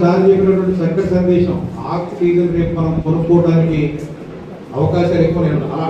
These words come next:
అలా జరుగుతూ ఉంది. ఇప్పుడు ఎందుకు మొన్న కోవిడ్ వచ్చింది, ఇరవైలో మనం చూసినాం కదా, మా గైడ్ ఊసి అయిపోయాడే,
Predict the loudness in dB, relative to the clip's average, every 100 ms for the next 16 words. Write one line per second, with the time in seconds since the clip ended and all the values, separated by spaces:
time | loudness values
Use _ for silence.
0 | -2 -2 2 4 4 4 2 0 -4 -8
1 | -12 -10 -2 0 2 0 -2 -2 2 6
2 | 6 4 -2 -4 -2 -2 -4 -2 0 0
3 | 0 2 2 0 -6 -12 -16 -20 -20 -8
4 | -2 2 4 6 4 4 2 2 2 2